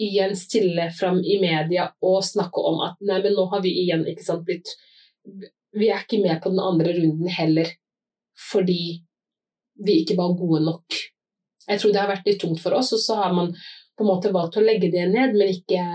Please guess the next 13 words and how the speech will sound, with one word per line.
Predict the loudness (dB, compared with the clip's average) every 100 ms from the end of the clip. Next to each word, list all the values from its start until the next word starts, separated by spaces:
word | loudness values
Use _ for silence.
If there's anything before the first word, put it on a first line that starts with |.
| -8 -8 -8 -4
og | -2
ikke | -2 -4 -4 -2 -2 -4 -4 -8 -20 -20 -20 -20 -16
ta | -6 -2 0
den | -2
kampen | -2 -6 -2 0
videre. | 2 0 -2 -6 _ _ 0
Vi | 0
har | 0
heller | 2 2 2
valgt | 0 -2
å | -4
ikke | -4 -4 -4
klage, | -2 0 0 -4